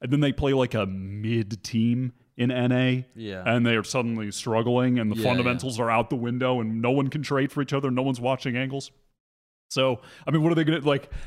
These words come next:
Speaker 1: are they just gonna beat X ten and, uh, with ease 'cause they're not the best, and then they just play against a sick team and get smashed?
Speaker 2: Yeah,
Speaker 1: And
Speaker 2: I
Speaker 1: then
Speaker 2: mean
Speaker 1: there's, this is not even, like, a, I don't know.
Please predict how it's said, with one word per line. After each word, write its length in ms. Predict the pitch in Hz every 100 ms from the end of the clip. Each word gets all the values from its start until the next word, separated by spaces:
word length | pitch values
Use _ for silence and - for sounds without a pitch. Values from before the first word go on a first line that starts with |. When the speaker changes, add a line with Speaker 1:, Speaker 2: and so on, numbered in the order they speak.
| - -
Speaker 1:
are 160 | 143
they 140 | 151 143
just 160 | 156
gonna 160 | 160 147
beat 420 | 120 107 - 151 -
X 240 | 139 -
ten 320 | - 139 143
and, 260 | 139 123 117 - -
uh, 280 | - 143 151
with 200 | 139 139
ease 380 | 147 143 139
'cause 260 | - 139 113 - - - -
they're 200 | 120 117 104 107 113
not 360 | 120 120 127
the 80 | 120
best, 360 | 123 123 - -
and 80 | 117
then 100 | 120
they 140 | 123
just 200 | 120 127
play 220 | - 123 127
against 220 | 123 120
a 40 |
sick 300 | 110 - 120
team 300 | - 131 127
and 100 | 120
get 140 | 110 - _ _
smashed? 640 | - - 113 113 123 - - _
Speaker 2:
Yeah, 180 | 139 143
Speaker 1:
And 40 |
Speaker 2:
I 40 | 120
Speaker 1:
then 80 | 139
Speaker 2:
mean 80 | 143
Speaker 1:
there's, 260 | 147 113
this 160 | 123 151
is 80 | 139
not 160 | 147
even, 280 | 147 131 131
like, 220 | 131 120
a, 380 | 127 117 110 101 - - - _
I 60 | 117
don't 100 | 107
know. 240 | 104 104